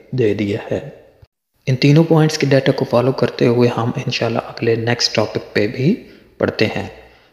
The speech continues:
तो तीनों points हमारे already save हैं, हम इनके दरमियान अपना angular distance find करते हैं। चलते हैं controller की तरफ। calculate के folder को open करने के बाद हमने जाना है corner angle में। Corner angle को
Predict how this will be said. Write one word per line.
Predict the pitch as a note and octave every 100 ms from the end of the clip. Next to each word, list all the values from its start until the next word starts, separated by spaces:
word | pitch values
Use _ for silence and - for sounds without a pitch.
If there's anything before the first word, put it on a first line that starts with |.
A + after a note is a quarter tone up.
| -
तो | -
तीनों | - C#3 D3+
points | D3 D3+ C#3+
हमारे | C#3 C3 -
already | C#3 C#3+ C3 C3
save | C3 D#3
हैं, | D3
हम | C3 B2+ -
इनके | C3 -
दरमियान | B2 A#2+ A#2+ B2
अपना | B2+ B2+ A#2+ B2 -
angular | B2+ A#2+ B2+ A#2
distance | A#2+ A#2+ - A#2 -
find | A2 G#2+
करते | G#2 - G#2+
हैं। | G2+ G2+ - -
चलते | A#2+ B2 D3+
हैं | C3
controller | A#2 A2 C3 C3
की | C3+ -
तरफ। | C3+ C3 B2+ -
calculate | A#2+ A#2+ B2 C#3
के | -
folder | A#2+ A#2 A2+ A2+
को | - -
open | B2 - D3+
करने | C#3 C3 A#2+
के | A#2+
बाद | A2+ A#2 A2+ - - - - - -
हमने | A#2 A#2+ B2
जाना | A#2+ B2+ C3+
है | A#2 - -
corner | B2 B2+ C3+ - -
angle | A2 G2+ F#2+
में। | - G2+ - - _ _ _ _ _ _ _ _ -
Corner | C3 D3+ D#3
angle | D3 C#3 C3
को | -